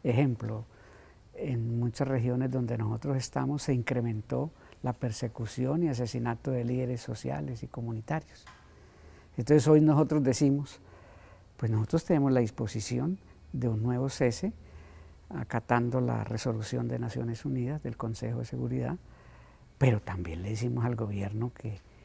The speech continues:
que participe, que se meta a un cese bilateral, porque en últimas es lo que va a permitir enfrentar mejor la pandemia. No tengo un dato preciso, pero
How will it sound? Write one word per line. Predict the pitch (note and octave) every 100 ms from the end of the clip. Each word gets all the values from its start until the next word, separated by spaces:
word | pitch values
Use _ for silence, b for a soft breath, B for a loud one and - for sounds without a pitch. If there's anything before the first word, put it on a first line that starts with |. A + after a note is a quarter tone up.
| b b b b
que | -
participe, | - G#2+ - F#2 - D3 - B2
que | A2 - G#2+
se | -
meta | G#2 C3 F#3+ E3+
a |
un | B2+
cese | - A2+ A#2
bilateral, | G#2+ G2 G2 - G2+ - b b b b b b -
porque | A#2 A2+ - G#2
en | F#2+
últimas | G2 - C#3+ C#3+ A#2+ - - B B B -
es | A#2
lo | B2+
que | C3+ B2
va | A2+
a |
permitir | A2 C#3 D3+ C3+ C3+ C3
enfrentar | D#3 B2 A#2 G#2+ A2 A#2
mejor | A#2+ B2
la | B2+
pandemia. | G#2+ A#2 G#3+ E3+ - - B B B B B -
No | F#3+ F3 F3 C3+ B2
tengo | C3 C#3+ C#3+ D3
un | D3
dato | C#3+ D3
preciso, | C#3 B2+ - D#3 F3
pero | C#3+ B2 A2+ A2